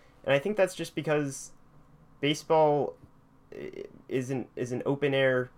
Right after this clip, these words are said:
type of sport, just like football is. Like, I, I actually believe that fan presence, if it's done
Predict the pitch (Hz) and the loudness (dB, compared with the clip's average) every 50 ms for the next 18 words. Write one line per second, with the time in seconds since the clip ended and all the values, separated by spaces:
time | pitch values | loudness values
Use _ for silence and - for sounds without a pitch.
0 | - - _ _ _ - - 143 117 120 - - - 151 113 110 139 139 - 131 | -20 -20 _ _ _ -10 -8 -8 -6 -8 -6 -2 -2 -2 0 -2 -4 -4 -2 -2
1 | 131 - - - - - - 143 143 - 160 156 160 170 175 165 - 160 - - | -4 -4 -8 -20 -10 -8 -6 -4 0 2 2 4 4 2 2 0 0 -2 -2 2
2 | - - 151 143 - - 139 147 139 - - - - - - - _ - 147 180 | 2 4 4 4 4 2 2 2 0 -4 -12 -20 -20 -20 -20 -12 _ 2 2 2
3 | 180 - - 190 185 165 143 110 117 113 117 117 120 127 139 143 127 123 123 107 | 2 0 0 0 2 2 0 0 -2 -2 0 0 0 -2 -2 -2 0 2 2 2
4 | 82 - - - - - 110 110 - - - - 123 120 123 123 120 - - - | 2 -2 -6 -14 -20 -20 -20 -20 -20 -18 -8 -2 0 0 0 0 -2 -4 -4 -2
5 | 107 113 117 131 139 139 139 - - - - - - _ - - _ _ - - | -2 -2 0 -2 -4 -6 -6 -8 -12 -20 -20 -20 -20 _ -20 -20 _ _ -20 -20
6 | _ - - _ _ - - - _ _ _ - 127 127 127 127 113 - - - | _ -20 -20 _ _ -20 -20 -20 _ _ _ -6 -4 -4 -2 -4 -6 -4 0 2
7 | 120 120 120 120 120 120 117 | 2 4 4 2 0 -2 -4